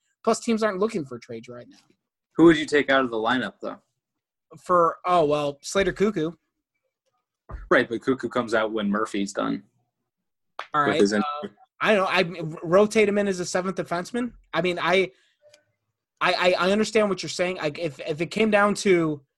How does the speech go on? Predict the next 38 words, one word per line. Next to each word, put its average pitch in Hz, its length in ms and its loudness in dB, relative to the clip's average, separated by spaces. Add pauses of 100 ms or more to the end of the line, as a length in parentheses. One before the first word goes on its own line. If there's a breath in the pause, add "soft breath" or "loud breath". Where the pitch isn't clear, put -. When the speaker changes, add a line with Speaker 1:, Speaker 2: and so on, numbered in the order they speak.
(340)
Speaker 1:
a 147 60 -6
point 175 240 -2
where 160 200 2
you 165 180 -2
either 160 180 -2
get 147 200 -4
to 135 280 -4 (160)
play 190 280 2
Adam 175 260 0
Boqvist 180 680 0
or 143 320 0
trade 170 320 -4
Erik 160 160 -2
Gustafsson, 170 460 -2 (100)
I'm 180 160 0
gonna 160 160 -4
trade 147 260 -4
Erik 135 220 -6
Gustafsson. 135 520 -6 (480 soft breath)
I 170 100 4
would 175 140 2
rather 170 260 2
have 143 280 -6
both 180 280 0
of 160 120 -4
them 151 400 -6 (600)
and 160 140 -4
just 147 280 -12
play 196 180 2
them 180 140 0
both 170 220 0
right 160 220 0
now. 156 360 -4
I, 151 120 -4
I, 143 100 -6
it 143 300 -8
gets 170 300 -4
to 147 220 -8